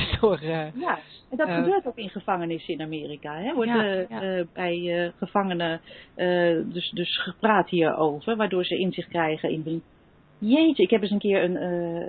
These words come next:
Speaker 2: een, een filmpje gezien. Je hebt, eh, zo'n site, three principles movies dot com. Daar staan allerlei filmpjes van,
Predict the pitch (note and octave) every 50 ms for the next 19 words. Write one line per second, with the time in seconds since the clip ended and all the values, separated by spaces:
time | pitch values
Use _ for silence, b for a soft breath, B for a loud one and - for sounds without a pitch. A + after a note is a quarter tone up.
0 | F3 E3+ E3 - E3+ E3 E3 - - - C4+ C#4+ D#4 C#4+ C4+ B3+ - A3+ - C#4
1 | C#4+ C#4 A#3+ G3+ F#3+ F#3 _ - - D#3+ - F#3+ F3 E3+ E3+ - - - - -
2 | B3 B3+ C4 - - A#3+ A3+ - - G3+ F#3+ F3+ - F3 - _ D#3+ D3+ - -
3 | E3 D#3+ E3+ G3 A#3 B3+ B3+ B3+ B3+ A#3+ A3 - - E3+ E3 G#3+ A3 A3+ - -
4 | _ - A3+ B3 C#4+ A#3+ G#3 - - F#3 - - G#3 G#3+ G3 F3+ E3 D#3 - -
5 | - G#3 F3 E3+ D#3 - C#3 C#3 - - D#3+ D#3